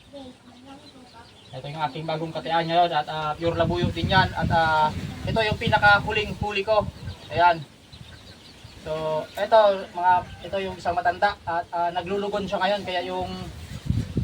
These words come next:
ano niya, yung balahibo niya, eh, ano, at, ah, masakit yung katawan kasi naglulugon. Kumbaga, nagpapalit ba siya ng, ano, ng balahibo.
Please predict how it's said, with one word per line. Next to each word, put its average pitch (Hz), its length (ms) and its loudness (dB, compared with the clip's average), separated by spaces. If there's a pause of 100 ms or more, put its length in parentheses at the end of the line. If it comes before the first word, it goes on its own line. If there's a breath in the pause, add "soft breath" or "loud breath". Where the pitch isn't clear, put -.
(140)
ano 196 160 4
niya, 190 240 2
yung 175 80 -8
balahibo 185 400 -2
niya, 185 160 -4
eh, 170 400 -4
ano, 190 320 -2
at, 160 80 -10
ah, 160 160 -2
masakit 165 320 -8
yung 170 160 -10
katawan 175 320 2
kasi 170 240 -6
naglulugon. 165 640 -4
Kumbaga, 160 320 0
nagpapalit 165 560 -4
ba 170 80 -4
siya 170 240 0
ng, 170 160 0
ano, 185 160 -4 (160)
ng 165 240 -10
balahibo. 170 560 0